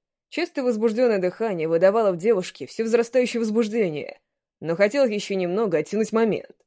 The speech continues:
«Да, моя девочка», — прошептал я и убрал прядку волос с личика старающейся Неки, чтобы видеть в деталях, как она вылизывала мой член.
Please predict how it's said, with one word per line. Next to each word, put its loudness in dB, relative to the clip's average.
«Да, 0
моя 2
девочка», — -2
прошептал 4
я 0
и -4
убрал 2
прядку 2
волос 4
с -10
личика -6
старающейся 0
Неки, -4
чтобы -2
видеть 0
в 2
деталях, 2
как -8
она 0
вылизывала 2
мой 2
член. -2